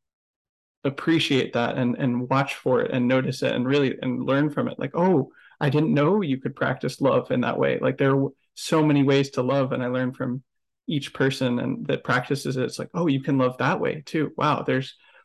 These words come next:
you know, that flavor of love and that expression of love." And, um, you know, certainly, uh, how to put this?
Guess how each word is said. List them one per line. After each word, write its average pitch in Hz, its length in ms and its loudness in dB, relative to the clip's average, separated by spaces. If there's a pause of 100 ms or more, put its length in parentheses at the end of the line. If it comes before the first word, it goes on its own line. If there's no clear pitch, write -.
(200)
you 143 80 0
know, 123 160 -2
that - 280 0
flavor 131 300 2
of - 120 -2
love - 260 0
and 131 140 -2
that 135 200 0
expression - 500 -6
of 127 160 -6
love." 135 280 0
And, 127 240 -2 (440)
um, 123 400 -2
you 165 100 -4
know, 123 260 -2
certainly, 135 560 0 (1200)
uh, 113 260 -2
how 139 120 -2
to 127 60 0
put - 180 -4
this? 131 280 -4